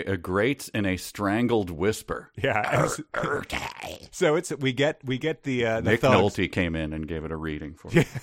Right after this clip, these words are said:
Speaker 2: Yeah. <laughs> There is nothing about the thugs that is, like, even remotely human. They're purely just, like, revolting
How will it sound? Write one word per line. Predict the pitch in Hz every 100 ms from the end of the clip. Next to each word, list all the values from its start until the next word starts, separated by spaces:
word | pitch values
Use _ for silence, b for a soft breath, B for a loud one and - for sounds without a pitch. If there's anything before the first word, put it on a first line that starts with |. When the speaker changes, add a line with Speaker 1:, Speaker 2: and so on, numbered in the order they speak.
| -
Speaker 2:
Yeah. | - 185
<laughs> | - -
There | 185
is | 185 131
nothing | 147 160 208 196 170
about | 131 143 143
the |
thugs | 127 147 143 131
that | 117 123
is, |
like, | 120 120 170
even | 151 147
remotely | 123 120 131 139 127
human. | 110 - 117 104 98
They're | 110 107
purely | - 131 123 120 110
just, | 101 107 - 113
like, | 95 92 - b b -
revolting | 135 123 123 123 123 131 - 139 131 135